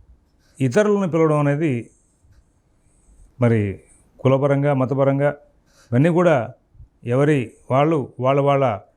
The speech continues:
వాళ్ళని పిలుచుకుని కార్యక్రమం చేసుకోవడమే చాలా ప్రాధాన్యం, ప్రశస్తం. ఆ పిల్లవాడిని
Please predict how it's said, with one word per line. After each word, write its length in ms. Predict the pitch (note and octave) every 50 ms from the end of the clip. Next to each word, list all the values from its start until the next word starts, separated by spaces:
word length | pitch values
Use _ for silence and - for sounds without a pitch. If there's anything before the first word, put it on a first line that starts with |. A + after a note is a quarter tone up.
| _ _ _ -
వాళ్ళని 280 | A#2+ C3 C#3 C#3+ C3
పిలుచుకుని 320 | B2 C#3 C3 A2 C3 C#3 A#2
కార్యక్రమం 360 | C3 C3 B2+ A#2+ - C3 B2+
చేసుకోవడమే 540 | B2 A2+ F#2+ - A#2 B2 C3+ C#3+ A#2+ G2 G2 - _ _ _ _ - A#2+
చాలా 180 | A#2 A#2 A2+
ప్రాధాన్యం, 680 | G#2+ - - A2 A2+ G#2+ A2 B2 B2+ B2+ B2 C3 - - - -
ప్రశస్తం. 420 | A2+ F#2+ G#2 G2 - - G#2 F#2+ - _ _ _ _ _ _ _ - - - -
ఆ 80 | A#2
పిల్లవాడిని 800 | A2+ - - C3+ D#3+ G3 G3+ G3+ G3 F#3 D#3+ D3 C#3+ D3 C#3 -